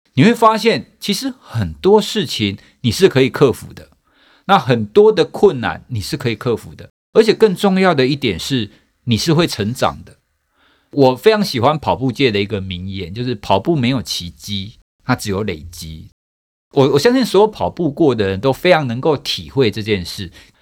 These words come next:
这句话听起来好像很理所当然，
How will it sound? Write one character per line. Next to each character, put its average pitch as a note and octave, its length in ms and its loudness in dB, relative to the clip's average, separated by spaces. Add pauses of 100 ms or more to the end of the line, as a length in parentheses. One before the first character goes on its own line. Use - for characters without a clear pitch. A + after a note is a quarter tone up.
(160)
这 D4 140 0
句 - 240 -4
话 A#3+ 160 4
听 A#3 280 -2
起 - 80 0
来 G2 80 2
好 F#2 80 -4
像 F3 180 2
很 G2+ 160 0
理 G#2 140 -4
所 F#2+ 240 -4
当 G2+ 240 0
然， E2+ 260 -4